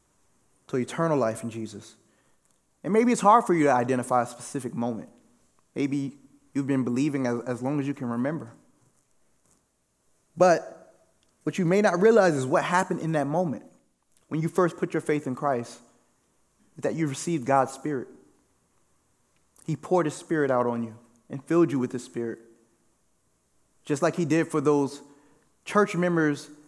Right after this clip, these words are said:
gathered in Jerusalem two thousand years ago, he brought his royal court down to you, and he gave you a word,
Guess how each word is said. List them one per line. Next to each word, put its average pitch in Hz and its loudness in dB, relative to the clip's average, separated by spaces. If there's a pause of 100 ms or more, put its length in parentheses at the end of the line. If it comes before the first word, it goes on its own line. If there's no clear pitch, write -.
(140)
gathered 156 4
in 143 0
Jerusalem 127 -2
two 139 -8
thousand 131 0
years 131 -4
ago, 110 -10 (260)
he 160 -4
brought 139 2
his 131 -6
royal 135 0
court 120 -6
down 131 -4
to - -14
you, 123 -6 (1200)
and 139 -4
he 139 -4
gave 143 2
you 143 0
a 127 0
word, 127 0